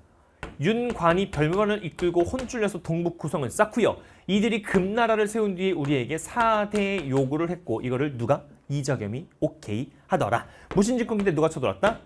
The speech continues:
몽골이 쳐들어왔다. 그때 우리 무신정권은 강화도로 천도했고요.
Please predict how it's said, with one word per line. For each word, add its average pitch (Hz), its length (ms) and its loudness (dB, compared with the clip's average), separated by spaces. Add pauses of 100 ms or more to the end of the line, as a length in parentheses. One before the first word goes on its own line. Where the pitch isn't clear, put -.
(220)
몽골이 156 600 4
쳐들어왔다. 226 800 2 (480)
그때 - 280 0
우리 214 220 4
무신정권은 180 640 0
강화도로 196 640 2
천도했고요. 180 520 0